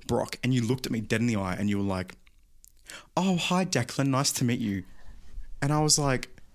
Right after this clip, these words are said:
I remember looking at you and I was like, "Sorry?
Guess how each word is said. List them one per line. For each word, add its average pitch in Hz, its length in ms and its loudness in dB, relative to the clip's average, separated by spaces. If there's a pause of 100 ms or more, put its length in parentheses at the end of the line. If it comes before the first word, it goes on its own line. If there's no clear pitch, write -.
(1400)
I 139 40 2
remember 175 240 4
looking 135 240 0
at 135 60 -2
you 127 160 2
and 117 80 2
I 113 80 2
was 113 160 4
like, 110 300 2 (3500)
"Sorry? 143 680 2